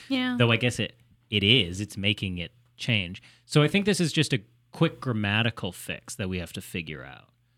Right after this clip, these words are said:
Speaker 1: Why did the chameleon get so many roles in the musical? Because it could quick change.
Speaker 2: Yeah, that's good.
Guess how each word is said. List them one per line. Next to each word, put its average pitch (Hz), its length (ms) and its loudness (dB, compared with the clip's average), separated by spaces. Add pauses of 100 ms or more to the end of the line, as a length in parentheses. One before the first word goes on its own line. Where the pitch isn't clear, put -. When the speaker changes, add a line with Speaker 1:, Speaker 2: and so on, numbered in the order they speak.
(180)
Speaker 1:
Why 220 920 2
did 202 260 0
the 196 220 6
chameleon 185 920 4
get - 280 0
so - 200 0
many 175 300 4
roles 180 460 0
in 180 100 0
the 180 60 4
musical? 185 840 2 (540)
Because 202 360 0
it - 120 -2
could 196 200 -2
quick - 280 -4
change. - 640 -4 (800)
Speaker 2:
Yeah, 104 400 2 (560)
that's - 160 -2
good. 87 380 -6